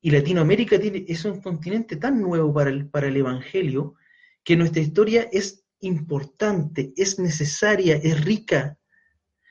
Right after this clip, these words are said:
Un-, una de las cosas que yo aprendí con la gente del seminario rabínico Marshall Mayer, cuando lo visitamos, cuando estuvo un tiempo en Buenos Aires,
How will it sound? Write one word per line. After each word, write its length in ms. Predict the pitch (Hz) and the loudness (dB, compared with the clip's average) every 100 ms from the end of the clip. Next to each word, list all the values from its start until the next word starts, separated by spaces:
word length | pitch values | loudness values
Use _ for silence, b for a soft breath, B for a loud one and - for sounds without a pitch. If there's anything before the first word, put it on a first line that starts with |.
| b b b b _ - | b b b b _ 0
Un-, 280 | 202 - - | 0 0 -4
una 240 | 196 226 | 2 4
de 80 | 247 | 6
las 80 | 214 | 4
cosas 240 | 233 233 | 2 0
que 100 | - | 0
yo 120 | 202 196 | 2 4
aprendí 360 | 190 180 214 | 2 0 -2
con 200 | 185 175 | 0 2
la 100 | 156 | 2
gente 320 | 147 196 190 | 0 0 0
del 100 | 170 | 0
seminario 440 | 156 160 156 180 175 | -2 -4 0 0 2
rabínico 520 | 156 156 190 175 160 | 2 0 -2 -4 -2
Marshall 300 | 156 165 165 | -2 -2 -2
Mayer, 400 | 170 147 143 - | 0 0 0 -2
cuando 280 | - 143 139 | 0 2 2
lo 120 | 131 | 0
visitamos, 560 | 135 143 143 170 160 151 | -4 -4 -2 -2 -2 -4
cuando 200 | 139 131 | -6 -8
estuvo 180 | - 139 | -6 -4
un 100 | 143 | -2
tiempo 300 | 151 147 135 | -2 0 -2
en 80 | |
Buenos 240 | 131 139 160 | -2 -2 0
Aires, 320 | 156 135 | 0 0